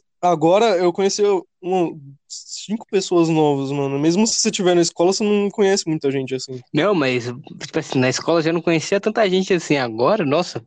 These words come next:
Speaker 2: parece que o bagulho, meu círculo social virou,
Speaker 1: <laughs>
Speaker 2: tipo, quatro pessoas.
Speaker 1: Mas você não vai pro, pro, é por isso que acabou lá, né, o, aquele programa que você fazia?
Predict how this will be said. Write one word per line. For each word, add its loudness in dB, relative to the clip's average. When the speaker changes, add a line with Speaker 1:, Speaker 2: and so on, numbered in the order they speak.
Speaker 2:
parece -4
que 0
o 2
bagulho, 4
meu 2
círculo -4
social 2
virou, 4
Speaker 1:
<laughs> 2
Speaker 2:
tipo, -8
quatro -2
pessoas. -2
Speaker 1:
Mas 0
você 2
não 4
vai 6
pro, 2
pro, 2
é -2
por 4
isso 2
que 2
acabou 2
lá, 4
né, 4
o, 6
aquele 0
programa 2
que -8
você -2
fazia? 0